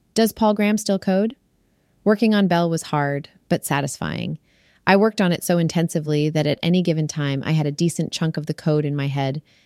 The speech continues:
and could write more there. I remember taking the boys to the coast on a sunny day in twenty fifteen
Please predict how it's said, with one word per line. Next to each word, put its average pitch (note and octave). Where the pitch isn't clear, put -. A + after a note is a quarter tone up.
and D#3
could D#3
write D3
more D3+
there. C#3+
I F#3
remember G#3+
taking G3
the F#3
boys D#3+
to -
the E3
coast D3
on D#3
a D3+
sunny F3
day D3+
in D3
twenty D#3
fifteen C#3